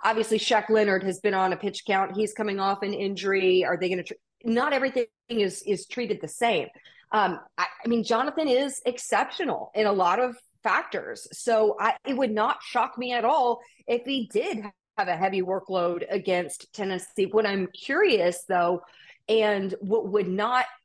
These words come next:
you know, surprise me at all is if it is specific situations in which you are utilizing Jonathan Taylor, because he also, as much mastery as he might have of the playbook and as good as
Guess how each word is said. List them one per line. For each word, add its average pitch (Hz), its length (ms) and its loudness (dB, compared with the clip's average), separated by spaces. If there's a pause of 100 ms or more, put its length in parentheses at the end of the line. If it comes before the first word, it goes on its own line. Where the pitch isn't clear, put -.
(680)
you 202 160 -6
know, 170 260 0
surprise 226 480 -2
me 208 120 0
at 190 60 -2
all 240 300 2
is 180 540 0
if 202 220 0
it 196 100 2
is 185 340 -2 (460)
specific 269 720 -4
situations 185 1400 -4
in 180 180 4
which 185 240 4
you 196 80 6
are 185 100 6
utilizing 202 680 4
Jonathan 175 500 -2 (120)
Taylor, 156 460 0 (320)
because 233 480 6 (160)
he - 340 -2
also, 247 500 6
as 226 120 4
much - 380 2
mastery 196 680 4
as 190 80 -2
he 220 100 -6
might 196 200 0
have 180 280 2
of 226 80 0
the 185 60 -4
playbook 247 480 0
and 185 100 0
as 170 200 -4
good 226 200 2
as 196 180 2